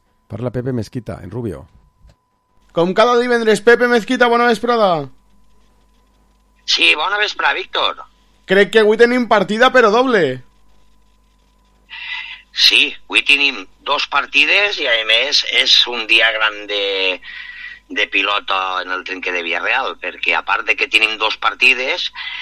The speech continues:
Speaker 3: dir també a la gent que són dos partides de campionat oficial. Eh, la primera és de Copa dos, se comença a les cinc de la vesprà, a les disset hores, i juga Joan i Álvaro Mañas,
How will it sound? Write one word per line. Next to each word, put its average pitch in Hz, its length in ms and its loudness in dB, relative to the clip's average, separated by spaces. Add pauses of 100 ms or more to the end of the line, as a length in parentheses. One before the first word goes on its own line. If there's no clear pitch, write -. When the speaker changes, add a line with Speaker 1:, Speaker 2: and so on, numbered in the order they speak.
(300)
Speaker 3:
dir 113 320 -2
també 107 240 -2
a 107 80 0
la 104 160 -4
gent 143 480 -2
que - 160 2
són 123 320 -2
dos 131 240 -6
partides 135 480 -4
de 123 160 -6
campionat 107 560 -2
oficial. 95 560 -2 (800)
Eh, 104 320 2
la 101 160 -2
primera 107 400 0 (160)
és 101 160 -2
de 104 160 -4
Copa 104 320 -4
dos, 202 320 -4 (440)
se - 240 -2
comença 101 600 -4 (100)
a 90 80 0
les 87 160 -4
cinc 131 400 2
de 113 80 -2
la 98 80 -2
vesprà, 95 440 -4 (120)
a - 400 -8
les 95 240 -4
disset 113 320 -4
hores, 151 380 -4 (640)
i 131 240 0
juga 123 300 -2 (100)
Joan 131 540 -2 (100)
i 110 160 -2
Álvaro 107 400 -2
Mañas, 185 540 -4